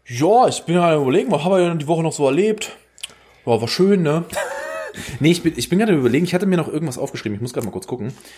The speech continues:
Ähm, ja, da. Äh, und zwar, ich wollte dich fragen, jetzt wo es ja so ein bisschen kälter wird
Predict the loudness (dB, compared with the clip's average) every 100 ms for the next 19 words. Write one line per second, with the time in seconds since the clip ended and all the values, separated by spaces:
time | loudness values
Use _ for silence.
0 | -20 -20 0 4 4 4 2 2 2 0
1 | -2 -2 -2 -2 -4 -6 -10 -18 _ _
2 | -20 -10 -6 -4 -4 -4 0 0 -2 -12
3 | _ 0 2 2 -4 -20 -20 -20 _ 2
4 | 6 6 2 -2 0 4 4 2 -8 _
5 | -12 -12 -18 -20 -20 _ _ -14 -8 2
6 | 2 2 -2 -6 -2 2 2 0 -6 -10
7 | -20 -18 -6 0 0 2 2 2 2 0
8 | -2 0 -2 0 0 0 -4 -8 -10